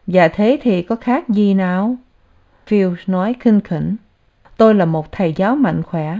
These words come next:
phải không?" "Ông bạn pháo xịt lén lút," Hagrid nói, bật lại ngay lập tức. Có tiếng hít hơi kinh tởm khi Filch căng lên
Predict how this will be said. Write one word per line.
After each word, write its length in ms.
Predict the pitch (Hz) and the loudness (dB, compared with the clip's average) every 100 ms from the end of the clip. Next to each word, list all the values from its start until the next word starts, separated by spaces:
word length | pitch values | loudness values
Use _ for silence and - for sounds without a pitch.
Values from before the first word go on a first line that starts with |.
| - | -8
phải 140 | 190 208 | -4 -4
không?" 260 | 254 233 233 _ _ _ _ _ _ | -2 -4 -6 _ _ _ _ _ _
"Ông 200 | 208 202 | 0 2
bạn 240 | 170 156 | 0 -4
pháo 280 | 165 233 262 311 | -4 -2 -2 -4
xịt 220 | 180 170 180 | -6 -6 -4
lén 180 | 180 233 | -2 0
lút," 180 | 294 302 _ _ _ _ _ _ _ | -2 -4 _ _ _ _ _ _ _
Hagrid 500 | - 190 170 226 247 208 | -6 -4 -2 -4 -4 -4
nói, 280 | 180 208 254 _ _ _ _ | -4 -4 -8 _ _ _ _
bật 240 | 185 180 | 0 0
lại 260 | 175 160 151 | -4 -4 -2
ngay 220 | 180 190 | -2 0
lập 160 | 175 147 _ | -2 -6 _
tức. 160 | 233 233 _ _ _ _ _ | -8 -8 _ _ _ _ _
Có 140 | 190 | 0
tiếng 340 | 220 220 208 254 | 2 0 2 2
hít 100 | 330 - | -2 -4
hơi 260 | 233 202 185 | -2 0 2
kinh 240 | 247 226 | 2 4
tởm 360 | 190 156 156 214 _ _ - | 2 0 -2 -6 _ _ -4
khi 200 | 226 202 | -2 0
Filch 380 | - 202 190 - | 0 -2 -2 -4
căng 200 | 247 240 | 0 2
lên 340 | 226 214 202 | 2 0 0